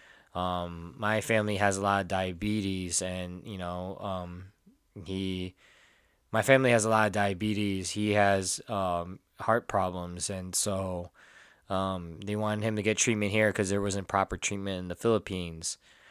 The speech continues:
And so I'm in college. I'm still, like, trying to, like, seek myself. I'm just, I'm, like, twenty years old, gonna turn twenty-one soon,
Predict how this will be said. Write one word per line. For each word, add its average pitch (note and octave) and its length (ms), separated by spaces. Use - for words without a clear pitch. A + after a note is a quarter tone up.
And G2 540
so G#2+ 180
I'm D#3+ 260
in G#3+ 120
college. C#3+ 560
I'm B2+ 220
still, C#3 500
like, A2 280
trying G#2+ 320
to, G#2+ 100
like, G2 220
seek - 180
myself. A2 560
I'm G2 180
just, G#2 360
I'm, G#2 260
like, G2 220
twenty A#2 280
years A2+ 240
old, A2 600
gonna G#2 240
turn G#2+ 200
twenty-one G2+ 540
soon, F#2+ 500